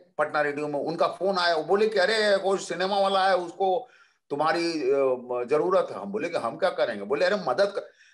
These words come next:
अब जरूरत है तो नहीं, अब मदद बोलेंगे तो हम तुरंत तैयार हो जाएंगे कि "अरे मदद कर दो उनकी।"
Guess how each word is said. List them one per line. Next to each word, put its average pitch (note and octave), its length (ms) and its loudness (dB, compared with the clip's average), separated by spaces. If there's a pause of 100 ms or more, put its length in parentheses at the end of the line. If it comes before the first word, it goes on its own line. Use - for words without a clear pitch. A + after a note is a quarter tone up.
(100)
अब G3+ 240 -2
जरूरत D3+ 560 0
है A#3 140 2
तो A#3+ 140 -2
नहीं, A#3 200 -4
अब C3 320 -2
मदद B3 300 2
बोलेंगे A3+ 380 2
तो G#3+ 100 0
हम E3+ 140 -2
तुरंत D#3 240 -2
तैयार D3+ 340 0
हो D3+ 100 -6
जाएंगे C#3+ 300 -2
कि F#3+ 120 0
"अरे A3 120 2
मदद F#3+ 380 0
कर D3 120 2
दो F#3+ 100 -4
उनकी।" G3 420 -4